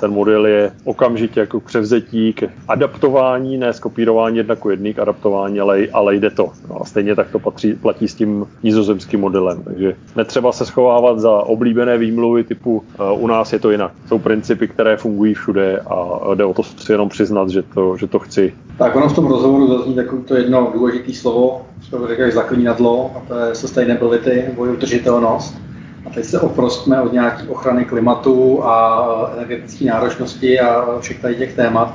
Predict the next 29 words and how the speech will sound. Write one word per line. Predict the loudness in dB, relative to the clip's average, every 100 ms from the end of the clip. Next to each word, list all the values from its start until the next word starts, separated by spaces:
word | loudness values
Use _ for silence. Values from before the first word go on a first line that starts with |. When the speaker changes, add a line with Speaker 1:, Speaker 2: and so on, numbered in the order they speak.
| -8
Speaker 2:
Ona | -2 0
ta | 0 -2
udržitelnost | 0 0 2 0 0 -2
spočívá | -4 2 2 2 -2
už | -6
jenom | -4 -4
v | -2
tom, | -2 -2 -6
že, | 0 0 0 -6 -6
jak | -6 -4
řekli | -4 -2 -2
jsme | 0
to |
vlastně | -2 0 -2
v |
minulém | 0 0
díle, | 0 0 0 -2 -10 -16 -2
do | 0
měst | 2 2 -2 -2
se | -4
stahuje | 0 2 4 2 0
čím | -2 0
dál | 2 2
tím | 0
víc | -2 -2
lidí | -6 -8 -10 -8
a |
čím | -6 0
dál | 0